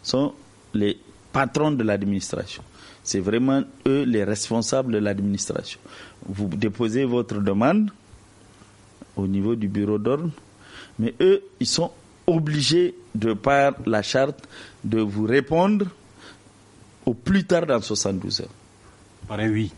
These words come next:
Speaker 1: Par un oui, bien sûr. Tant que les documents ne figurent pas parmi les documents non communicables ou les informations non communicables, donc ça ne relève pas de la sécurité intérieure de l'État, ça ne relève pas de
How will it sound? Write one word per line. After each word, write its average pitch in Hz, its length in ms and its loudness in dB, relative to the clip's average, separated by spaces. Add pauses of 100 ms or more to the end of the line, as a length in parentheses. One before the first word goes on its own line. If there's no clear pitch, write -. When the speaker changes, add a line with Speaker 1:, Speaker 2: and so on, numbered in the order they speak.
(1000)
Speaker 1:
Par - 160 0
un 120 120 4
oui, 190 200 2
bien 113 220 0
sûr. - 200 -4 (120)
Tant 208 220 2
que 196 80 2
les 143 140 4
documents 135 580 2
ne 120 140 0
figurent 117 440 -2
pas 123 340 2 (280)
parmi 113 400 2
les 113 160 2
documents 113 520 0
non 120 220 0
communicables 113 720 0
ou 123 140 0
les 107 220 0
informations 104 680 -2
non 113 180 0
communicables, 107 600 -2 (320)
donc 101 140 -4
ça 101 180 0
ne 98 60 0
relève 95 220 0
pas 107 140 -2
de 107 60 0
la 98 100 2
sécurité 98 540 -4
intérieure 101 400 -2
de 104 140 -2
l'État, 101 460 0
ça 101 200 -2
ne 98 60 -2
relève 98 240 0
pas 110 260 0
de 101 320 0